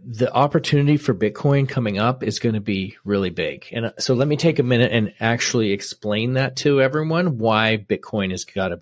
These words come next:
big opportunity. So technically, from technical analysis, Bitcoin's in a really big uptrend. It's actually been a, in an uptrend from the beginning. And even with some of these really big pullbacks we've had, which they call crypto winter,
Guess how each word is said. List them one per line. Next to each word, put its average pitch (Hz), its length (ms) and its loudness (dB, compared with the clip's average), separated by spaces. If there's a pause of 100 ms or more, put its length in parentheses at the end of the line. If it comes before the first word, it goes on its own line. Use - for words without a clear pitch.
(120)
big 87 140 -2
opportunity. - 640 -8 (920)
So 113 360 0 (440)
technically, 180 680 2
from 123 200 -4
technical 170 420 2
analysis, 120 720 0 (540)
Bitcoin's 147 380 2
in 120 80 4
a 113 80 0
really 110 240 2
big 95 220 -4
uptrend. - 560 -12 (260)
It's - 160 -4
actually 135 320 2
been 113 180 0
a, 110 300 -2 (200)
in 127 120 -2
an 110 100 -2
uptrend 107 480 -6
from 101 180 -6
the 92 80 -6
beginning. 92 500 -6 (160)
And 120 160 0
even 175 540 2
with 131 340 2
some 135 220 -2
of 120 80 0
these 107 240 -2
really 117 280 4
big 113 260 0
pullbacks 113 480 0
we've 117 140 0
had, 120 280 2
which 98 180 -2
they 95 100 2
call 92 220 -2
crypto - 400 -2
winter, 98 460 -8